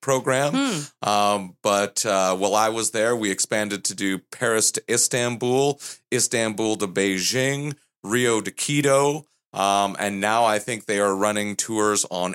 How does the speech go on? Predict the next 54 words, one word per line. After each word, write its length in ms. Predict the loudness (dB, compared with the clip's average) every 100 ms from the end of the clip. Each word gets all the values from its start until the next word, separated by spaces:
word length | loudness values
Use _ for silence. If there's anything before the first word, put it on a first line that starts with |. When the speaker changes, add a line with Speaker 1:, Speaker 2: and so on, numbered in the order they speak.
| -2
Speaker 1:
every 300 | -2 -2 -6
continent 640 | -2 -2 -2 -4 -6 -4
in, 180 | -6 -4
on 220 | -2 -2 -2
the 80 |
planet. 420 | -4 -4 -4 -4 -4
So, 440 | 0 0 0 0
uh, 40 | 0
Speaker 2:
Wow. 500 | 0 0 0 -2 -4
Speaker 1:
it's 180 | -4 -4
quite 220 | -2 -2
an 140 | -2
extensive 640 | -4 -4 -4 -4 -4 -4 -2
repertoire. 500 | -4 -4 -2 0 2
And 140 | 0
I 80 | -2
believe 400 | -2 -2 -2 0
they, 340 | 0 0 -4 -10 -20 -20 _ _ -2
uh, 840 | 0 2 2 2 2 2 2 2 0
just 360 | -2 0 0 -2
finished 640 | -6 -4 -2 0 -2 -2 0
their, 760 | 2 2 2 2 2 0 -2 -4
uh, 520 | 0 0 0 -2 -2 -4
their 120 | -2
centennial 600 | -2 -2 -4 -4 -4 -4
tour. 380 | -4 -4 -4 -2
They, 340 | -2 -2 -2
they've 300 | -2 -4 -4
done 200 | -4 -2
a 100 | -2
hundred 500 | -4 -6 -2 -4 -4
tours, 540 | -4 -2 0 0 0 0
Speaker 2:
Wow. 600 | 0 0 0 0 0 -2
Speaker 1:
um, 100 | -4
with 160 | -8 -2
that, 260 | 0 0 -2
that 220 | -2 0
little 260 | 0 -2 -2
company. 480 | -2 -4 -4 -6 -2
So, 240 | 0 2
Speaker 2:
So 240 | 4 4 2
a 80 |
tour 520 | 0 -2 0 0 2 2
or 180 | 0
a 20 | 0
race? 920 | 0 -2 -4 -8 -8 -10 -10 -12 -2
Speaker 1:
Well, 260 | 2 4 4
it's 160 | 2
a 60 | 0
bit 160 | 2 0
of 180 | 0
both. 260 | 0 -2 0
So, 460 | 0 2 2 4 4
Speaker 2:
Okay. 280 | 2 2